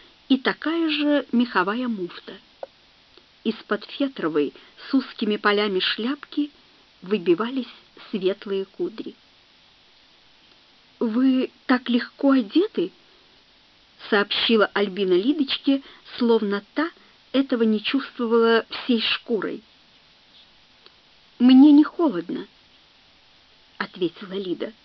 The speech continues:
«Вы меня презираете, да?» У Альбины были слишком большие и слишком голубые, даже в ночи видно,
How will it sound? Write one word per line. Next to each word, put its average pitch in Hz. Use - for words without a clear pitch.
«Вы 226
меня 226
презираете, 233
да?» 240
У 220
Альбины 220
были 202
слишком 269
большие 185
и 220
слишком 269
голубые, 233
даже 214
в 196
ночи 208
видно, 170